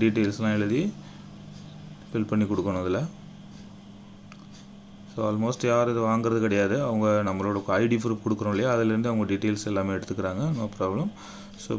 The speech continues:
பார்த்தீங்க அப்படின்னா, ஒரு adapter கொடுத்துருக்காங்க. நல்ல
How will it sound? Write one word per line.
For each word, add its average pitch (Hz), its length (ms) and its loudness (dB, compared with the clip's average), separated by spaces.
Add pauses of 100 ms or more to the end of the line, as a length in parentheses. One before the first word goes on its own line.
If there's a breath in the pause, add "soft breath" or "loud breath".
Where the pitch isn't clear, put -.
பார்த்தீங்க 117 320 0
அப்படின்னா, 113 380 0
ஒரு 107 180 2
adapter 110 360 2
கொடுத்துருக்காங்க. 104 600 0 (540)
நல்ல 101 140 2